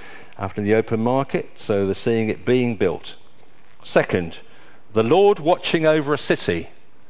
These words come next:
What's all that about? That's about, uh, God's protection, defense of a city. Uh, the third one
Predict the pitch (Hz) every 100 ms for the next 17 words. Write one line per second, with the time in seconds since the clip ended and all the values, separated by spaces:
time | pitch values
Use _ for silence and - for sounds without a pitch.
0 | - - - 127 - 131 120 113 95 90
1 | 78 107 110 - 113 110 104 - 104 98
2 | 92 - - - - - - 127 123 120
3 | - - 110 - - - - - 170 180
4 | - - - - - - - - - -
5 | - 113 - 175 208 - - - - -
6 | - - - 101 107 - 147 - 214 -
7 | - - - - - - - - - -
8 | - - - - - - - 113 107 107
9 | 107 107 107 - 180 170 131 170 214